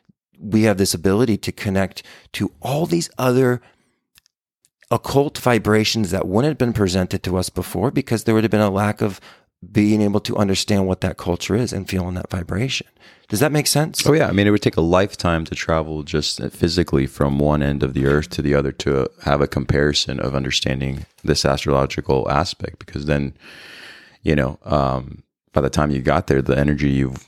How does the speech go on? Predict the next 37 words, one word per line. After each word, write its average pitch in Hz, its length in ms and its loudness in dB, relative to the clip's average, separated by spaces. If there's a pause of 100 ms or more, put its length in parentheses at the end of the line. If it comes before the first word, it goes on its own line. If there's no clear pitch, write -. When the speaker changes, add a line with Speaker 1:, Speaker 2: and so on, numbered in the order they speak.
(160)
Speaker 2:
spent - 520 0
trying 71 320 2
to 73 120 -4
just 69 300 0
even 69 320 -6 (260)
connect 71 320 0
with 67 100 -4
someone 69 380 0
else's 69 340 -6
understanding 71 840 -4
would 69 180 -4
just - 320 -6
kinda 69 220 2
rob 67 300 2
you 69 80 0
from 65 380 -4
your 65 220 0
advancement 64 540 -2
in 55 80 -4
consciousness, - 600 -4
which - 140 -2
is 69 140 0
right 69 200 2
now 69 220 2
we 67 160 0
have, 65 200 0
like, 65 180 0
a 65 160 -2
zip, 69 480 0 (160)
you 71 160 0
know, 64 260 -2 (120)
Speaker 1:
Yes. 92 480 0
Speaker 2:
instant 82 500 0
way 71 220 2
of 67 240 -4 (100)
taking 76 280 0
information, 69 760 -4